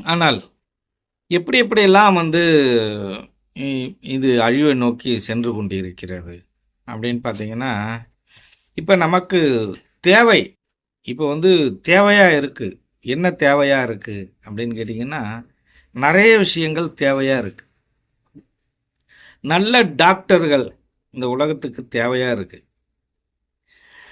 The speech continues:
நல்ல மகான்கள் இந்த உலகத்துக்கு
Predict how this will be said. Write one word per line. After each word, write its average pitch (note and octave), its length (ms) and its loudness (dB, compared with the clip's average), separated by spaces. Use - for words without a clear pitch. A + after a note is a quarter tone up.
நல்ல G3 440 2
மகான்கள் F#3 840 2
இந்த C3 200 -4
உலகத்துக்கு C#3+ 840 -2